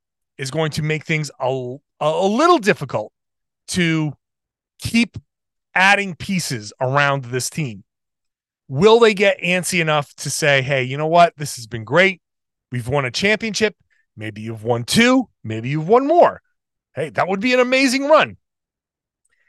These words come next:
If they get a championship, especially if they get multiple championships, no one's really gonna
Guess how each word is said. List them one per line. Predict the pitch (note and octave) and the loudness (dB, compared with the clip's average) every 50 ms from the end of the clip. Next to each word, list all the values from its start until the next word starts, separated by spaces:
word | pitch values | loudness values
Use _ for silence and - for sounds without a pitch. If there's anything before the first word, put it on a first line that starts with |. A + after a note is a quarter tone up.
| _ _ _ - | _ _ _ 0
If | A#3 B3 - - | 0 0 2 0
they | A#3 A#3 | -2 0
get | F#3+ A3+ G#3+ G3+ - | 2 0 0 0 -2
a | E3 F3+ E3+ | -6 -8 -6
championship, | - - F#3+ F3 E3+ C3+ D3+ C3 - - B2+ A2 - _ - - _ _ _ _ | -4 -2 -2 -2 -2 -4 -8 -10 -8 -8 -8 -8 -8 _ -20 -20 _ _ _ _
especially | - D#3 C#3 - - - - A3 A3 - - A#3 G3 | -6 -6 -4 -4 -4 -2 0 0 0 0 -2 -2 -4
if | E3+ - | -4 -4
they | - D3+ C#3+ | -6 -6 -4
get | D3+ D3 - - | -4 -4 -4 -6
multiple | C3+ C#3+ D3+ F3 G3 A#3+ D4 C#4+ C4+ G#3 - D3 D3 B2+ | -8 -6 -4 -4 2 4 6 6 6 4 0 -8 -10 -8
championships, | - - B2+ A#2 G#2+ - G#2 - - A2 G2 - - - _ - - - - - _ - | -6 -6 -8 -8 -8 -8 -10 -8 -8 -8 -8 -12 -16 -18 _ -20 -20 -20 -20 -14 _ 4
no | F3 F#3+ B3 C4 | 6 8 8 10
one's | C4+ C4 A#3 D#3+ | 8 8 6 4
really | D#3 D3 D#3 F3+ G#3 A3 A3 A3+ A3+ A3+ G#3+ | 4 4 6 6 8 8 8 6 6 4 4
gonna | F#3 G3+ F#3 F3+ E3+ D#3+ D3 | 4 4 4 4 4 2 0